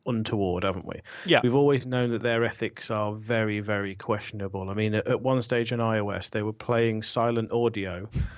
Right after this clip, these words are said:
Speaker 1: so to keep the, the, uh, app in the foreground, so
Speaker 2: Yeah.
Speaker 1: I'm presuming so it could do something that it wasn't supposed to be doing. Um, and that was something that was relatively obvious for somebody to spot,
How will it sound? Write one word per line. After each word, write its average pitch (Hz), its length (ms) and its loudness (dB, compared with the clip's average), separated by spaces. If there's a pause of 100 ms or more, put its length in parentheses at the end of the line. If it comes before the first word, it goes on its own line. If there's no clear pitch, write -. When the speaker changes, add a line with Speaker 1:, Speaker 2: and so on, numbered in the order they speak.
(340)
Speaker 1:
so 107 340 0 (140)
to - 120 -6
keep 120 380 -4
the, 110 420 2 (220)
the, 113 340 0
uh, 104 240 2
app - 300 -2 (520)
in 123 140 0
the 110 60 2
foreground, 101 680 0
so 110 260 0
Speaker 2:
Yeah. 104 120 -6
Speaker 1:
I'm 107 200 -4
presuming 104 520 -6
so 104 160 0
it 101 120 -2
could 104 140 -6
do 107 160 0
something 101 500 -4
that 98 120 4
it 104 60 4
wasn't 104 280 0
supposed 110 300 -2
to 104 60 -10
be 107 60 -4
doing. 113 320 0 (540)
Um, 107 640 0 (340)
and 127 160 2
that 135 140 2
was 113 180 2 (640)
something 117 380 -4
that 104 80 -2
was 107 120 -2
relatively 113 680 -4
obvious 104 380 -4
for 104 400 -4
somebody 104 360 -4
to - 160 -8
spot, - 380 0